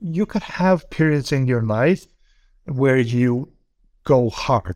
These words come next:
I mean, go really hard. It could be you're closing a round, something like that. But you can't keep going like that. You have to have a balance in your life, whatever that balance is. And,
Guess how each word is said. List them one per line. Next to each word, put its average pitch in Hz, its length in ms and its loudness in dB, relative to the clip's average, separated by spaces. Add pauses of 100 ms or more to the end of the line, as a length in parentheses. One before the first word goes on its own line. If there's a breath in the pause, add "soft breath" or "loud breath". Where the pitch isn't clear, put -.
I 117 200 2
mean, 123 340 0
go 117 320 2
really 127 400 0
hard. 175 100 0
It 214 80 -4
could 196 160 -2
be 170 100 -2
you're 135 160 0
closing 127 380 0
a 117 60 -2
round, 170 480 0
something 143 340 -2
like 120 120 2
that. 110 120 -2 (480)
But - 160 -8
you 147 60 0
can't - 300 -8
keep - 240 -4
going 120 300 2
like 101 180 -2
that. - 180 -12 (520)
You 165 120 -4
have - 360 -2
to 147 120 -6
have 135 200 2
a 123 60 -2
balance 135 500 0
in 135 120 0
your 117 100 -2
life, 117 140 -4
whatever 185 300 2
that 175 180 4
balance 147 320 0
is. 147 240 2
And, 123 120 -2